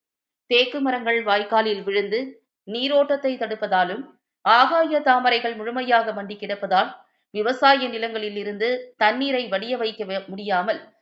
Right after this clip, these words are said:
விவசாயிகள் தவித்து வருகின்றனர். உடனடியாக ஆகாய தாமரைகளை அகற்றி, வாய்க்காலில் தங்கு தடையின்றி தண்ணீர் வருவ-, வடிவதற்கு வழிவகை செய்ய வேண்டும் என்று பொதுப்பணித்துறையினரிடம் கோரிக்கை விடுத்தும்,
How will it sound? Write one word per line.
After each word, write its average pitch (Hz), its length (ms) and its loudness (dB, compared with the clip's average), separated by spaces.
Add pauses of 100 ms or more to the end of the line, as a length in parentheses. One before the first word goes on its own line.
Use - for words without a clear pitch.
(220)
விவசாயிகள் 233 760 -2
தவித்து 233 320 -6
வருகின்றனர். 160 640 -8 (500)
உடனடியாக 247 800 0
ஆகாய 254 540 4
தாமரைகளை 214 640 0
அகற்றி, 196 380 -4 (140)
வாய்க்காலில் 247 600 0
தங்கு 220 220 -2
தடையின்றி 208 520 -4
தண்ணீர் 220 420 -4
வருவ-, 190 320 -6
வடிவதற்கு 180 580 -4 (600)
வழிவகை 285 460 2
செய்ய 247 260 -6
வேண்டும் 214 260 -8
என்று 208 240 -8 (120)
பொதுப்பணித்துறையினரிடம் 208 1200 -8
கோரிக்கை 240 440 -4
விடுத்தும், 196 440 -6